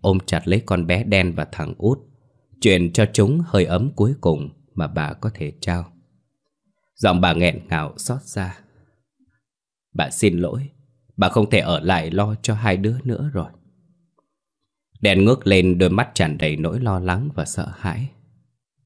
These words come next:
"Bà sẽ không ở đây nữa hả bà?"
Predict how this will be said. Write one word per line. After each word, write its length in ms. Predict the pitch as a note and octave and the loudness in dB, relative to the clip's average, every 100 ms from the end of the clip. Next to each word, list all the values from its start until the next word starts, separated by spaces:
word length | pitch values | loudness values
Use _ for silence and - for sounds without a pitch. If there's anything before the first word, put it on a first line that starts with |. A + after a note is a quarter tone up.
| _ _ _ _ _ _ _ _ _ - | _ _ _ _ _ _ _ _ _ 0
"Bà 240 | E2+ D#2+ | 0 0
sẽ 180 | - A2+ | 0 2
không 200 | A2+ F2+ | 2 2
ở 100 | D#2+ | 4
đây 220 | G2+ F#2+ | 4 6
nữa 400 | G2 G2+ D3+ D#3+ - _ | 4 2 -2 -4 -8 _
hả 160 | F2+ D#2 | -2 0
bà?" 320 | E3 E3 | 0 -2